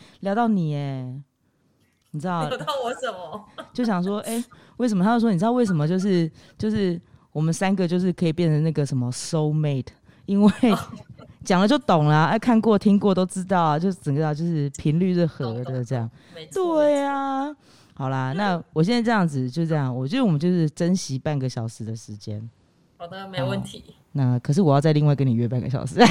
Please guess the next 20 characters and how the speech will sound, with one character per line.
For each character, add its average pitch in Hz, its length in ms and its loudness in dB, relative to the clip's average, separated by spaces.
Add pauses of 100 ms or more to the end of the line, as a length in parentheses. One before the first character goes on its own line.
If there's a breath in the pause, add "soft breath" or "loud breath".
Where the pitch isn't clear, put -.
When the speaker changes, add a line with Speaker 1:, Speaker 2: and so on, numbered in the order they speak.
(140)
Speaker 1:
<laughs> 277 260 8
不 196 120 10
是 220 80 6
今 190 180 0
天 175 260 6
啦。 165 80 2
Speaker 2:
好， 143 60 0
没 262 60 0
问 262 100 -4
题， 233 80 -8
没 190 60 -12 (100)
问 214 60 -8
题， 214 40 -8
随 254 240 -4
你 269 180 -12
约， 254 180 -4
随 240 180 -8
你 214 220 -12
约。 185 100 -12
Speaker 1:
这 392 220 4